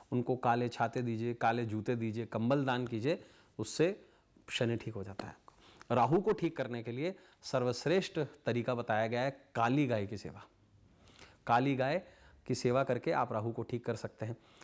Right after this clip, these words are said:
केतु की सेवा के लिए जितने भी अपंग हैं, जिनका किसी का हाथ कटा हुआ है, कोई, किसी की आँख नहीं है, किसी की उंगली नहीं है, अगर आप उन लोगों की सेवा करते हैं,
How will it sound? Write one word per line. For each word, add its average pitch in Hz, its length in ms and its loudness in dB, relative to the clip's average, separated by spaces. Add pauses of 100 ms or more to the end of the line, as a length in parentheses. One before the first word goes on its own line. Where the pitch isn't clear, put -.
(360)
केतु 170 300 4
की 214 80 2
सेवा 156 240 2
के 139 140 -6
लिए 151 300 -2 (260)
जितने 139 360 2
भी 165 460 0
अपंग 165 340 4
हैं, 98 220 -4 (760)
जिनका 123 220 2
किसी 113 200 -4
का 110 60 -2
हाथ 113 180 2
कटा 117 280 -4
हुआ 117 200 2
है, 113 220 -2
कोई, 110 340 -4 (220)
किसी 117 200 -4
की 110 120 0
आँख 110 280 2
नहीं 117 240 -2
है, 110 160 -2
किसी 110 240 -6
की 113 80 -4
उंगली 117 360 4
नहीं 104 280 -2
है, 101 80 -14 (320)
अगर 113 140 2
आप 110 120 2
उन 113 160 -2
लोगों 127 220 -2
की 123 80 -4
सेवा 113 240 -2
करते 107 280 -4
हैं, 123 160 -4